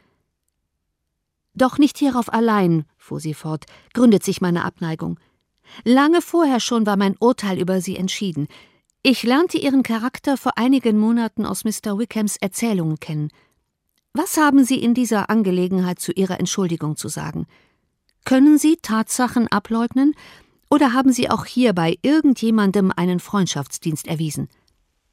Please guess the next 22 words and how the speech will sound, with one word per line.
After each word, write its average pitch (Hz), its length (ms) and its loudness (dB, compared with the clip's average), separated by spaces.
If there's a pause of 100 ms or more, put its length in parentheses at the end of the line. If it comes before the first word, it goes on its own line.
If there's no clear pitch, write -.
(1700)
"Sie 220 180 2
nehmen 226 300 4
ein 220 200 2
sehr 233 280 2
lebhaftes 233 720 0
Interesse 233 580 2 (300)
an 165 140 0
dieses 185 300 -2
jungen 196 360 6
Mannes 180 360 2
Angelegenheiten", 175 1040 0 (500)
sagte 147 380 -8
Darcy 165 420 -4
in 165 180 -4
einem 160 340 -2
weniger 175 380 0
ruhigen 170 460 0
Ton 202 360 0
und 165 160 -6
mit 160 160 -4
erhöhtem 165 480 0
Kolorit. 175 580 -4